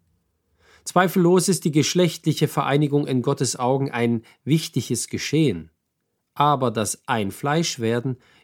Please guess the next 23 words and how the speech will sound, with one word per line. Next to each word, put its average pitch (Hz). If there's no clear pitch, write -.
ist -
nicht -
mit 143
dem 113
Schließen 151
einer 117
Ehe 107
gleichzusetzen. 120
Im 127
Alten 156
Testament 151
wird 147
bestimmt, 160
dass 127
derjenige, 151
der 139
mit 165
einer 165
nicht 190
verlobten 135
Jungfrau 147
Geschlechtsgemeinschaft 120
hat, 160